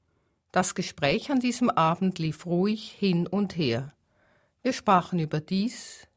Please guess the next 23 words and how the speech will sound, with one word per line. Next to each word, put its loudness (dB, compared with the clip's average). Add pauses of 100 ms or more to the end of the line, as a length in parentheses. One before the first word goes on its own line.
(280)
wir 2
sprachen -2
über 0
das. -4 (800)
Da 6
fragte 2
meine 6
Freundin 4
ganz 2
plötzlich: -2 (480)
„Susanne, 0 (540)
wo 0
ist -8
eigentlich -4
der 2
Himmel? 2 (1300)
Wo 2
ist -2
der 2
Ort, 0
wo 2
Gott -2
ist? -4